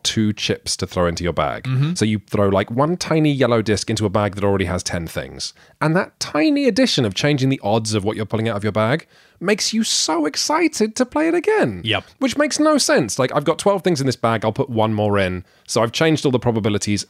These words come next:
Speaker 1: a tiny bit. But oh my goodness, I'm desperate to start pulling stuff out my bag
Speaker 2: Yeah,
Speaker 1: and
Speaker 2: 'cause
Speaker 1: risking
Speaker 2: this time
Speaker 1: explosions.
Speaker 2: it's gonna be like, this will combo with that. And usually it won't.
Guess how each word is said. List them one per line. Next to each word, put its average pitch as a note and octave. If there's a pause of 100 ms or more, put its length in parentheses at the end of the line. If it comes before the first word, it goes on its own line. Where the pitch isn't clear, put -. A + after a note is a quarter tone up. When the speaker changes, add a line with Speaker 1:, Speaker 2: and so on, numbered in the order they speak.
(120)
Speaker 1:
a A#2
tiny B2
bit. F#2 (300)
But -
oh D#3+
my D3+
goodness, D3
I'm B2
desperate C3
to B2
start A#2+
pulling C3
stuff C3+
out C#3+
my D3
bag D3+
Speaker 2:
Yeah, D3+
Speaker 1:
and D3+
Speaker 2:
'cause C#3+
Speaker 1:
risking E3+
Speaker 2:
this F3
time E3
Speaker 1:
explosions. B2+
Speaker 2:
it's -
gonna E3+
be E3
like, D#3 (120)
this D#3+
will E3
combo E3
with D#3
that. F3 (460)
And D#3
usually E3+
it E3
won't. E3